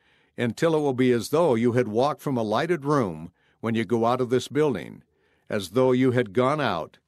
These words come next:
into a darkness. That which you possess today in testimony will not be yours tomorrow unless you do something about it. Your testimony is either going to increase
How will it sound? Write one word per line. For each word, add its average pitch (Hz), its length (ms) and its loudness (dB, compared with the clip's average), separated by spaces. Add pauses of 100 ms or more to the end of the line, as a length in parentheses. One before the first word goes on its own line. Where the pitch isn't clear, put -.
(140)
into 113 320 -2
a 117 40 0
darkness. 90 840 -6 (800)
That 135 300 0
which 160 200 0
you 175 100 2
possess 143 480 2
today 135 340 2
in 123 120 0
testimony 127 640 -2
will 135 160 2
not 156 240 0
be 151 120 -2
yours 139 340 0
tomorrow 127 680 -2 (420)
unless 104 360 -4
you 131 80 0
do 120 160 2
something 131 420 -4
about 139 320 -4
it. - 160 -10 (760)
Your 147 120 2
testimony 175 600 0
is 131 140 0
either 143 220 2
going 151 320 0
to 135 100 -2
increase 117 840 -2